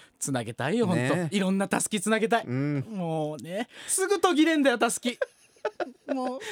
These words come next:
Speaker 2: 最近途切れたの？
Speaker 1: 最近たすきがね、途切れたの。<laughs>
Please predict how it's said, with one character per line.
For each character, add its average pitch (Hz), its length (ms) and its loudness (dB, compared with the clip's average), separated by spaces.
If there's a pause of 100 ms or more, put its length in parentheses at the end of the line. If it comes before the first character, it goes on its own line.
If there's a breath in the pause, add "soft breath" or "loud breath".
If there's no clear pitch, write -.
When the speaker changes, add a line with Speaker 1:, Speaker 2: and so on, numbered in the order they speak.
(100)
Speaker 2:
最 247 240 2
近 254 140 2
途 247 100 2
切 247 100 0
れ 294 80 0
た 226 120 2
の？ 127 160 -2 (340 loud breath)
Speaker 1:
最 226 340 -2
近 254 300 -2
た - 240 -2
す - 120 -2
き 269 160 0
が - 100 0
ね、 233 120 2
途 - 120 -2
切 240 160 2
れ 277 120 2
た 226 160 2
の。 262 200 2
<laughs> 294 40 2